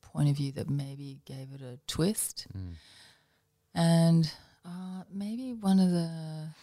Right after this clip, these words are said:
Speaker 1: sort of that experience, they, the, the, you had to do a handover of the collection, which was always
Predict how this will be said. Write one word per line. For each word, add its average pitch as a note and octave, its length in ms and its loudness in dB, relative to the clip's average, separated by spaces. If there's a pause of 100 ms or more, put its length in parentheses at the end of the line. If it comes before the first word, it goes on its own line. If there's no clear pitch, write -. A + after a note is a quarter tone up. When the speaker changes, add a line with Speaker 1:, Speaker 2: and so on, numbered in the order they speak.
(720)
Speaker 1:
sort F#3 220 -12
of F3 80 -8
that F3 160 4
experience, E3 800 2 (400)
they, E3+ 200 4
the, E3+ 400 4
the, - 160 -4
you E3+ 160 -12
had F3 160 -4
to F#3+ 100 0
do F3+ 160 4
a E3 60 6
handover D#3 960 2
of D3+ 120 -2
the D#3+ 60 -2
collection, D3+ 540 -2
which D3+ 240 -8
was D3+ 180 -14
always D3+ 420 -10